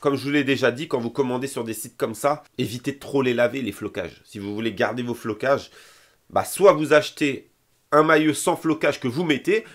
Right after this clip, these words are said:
Moi, vous vous rappelez, j'avais acheté un maillot à Titi. Il fait du foot avec, équipe de France.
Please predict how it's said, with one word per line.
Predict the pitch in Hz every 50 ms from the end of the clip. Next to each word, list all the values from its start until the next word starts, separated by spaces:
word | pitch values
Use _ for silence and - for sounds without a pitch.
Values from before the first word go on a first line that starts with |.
| - -
Moi, | 107 143 190
vous | 170 143 143
vous | 135
rappelez, | 131 135 139 - 214 226
j'avais | 180 151 131 131
acheté | 131 131 - - 175
un | 156 139
maillot | 127 127 131 143 156 135
à | 107
Titi. | - - - - - - 190 226 - - - - - _ _ _ _
Il | 123 120
fait | - 170
du | 160 147
foot | 139 - - - - 139
avec, | 113 107 151 202 - -
équipe | 120 107 - 117 104
de | 95 104
France. | 101 - - 139 185 208 - -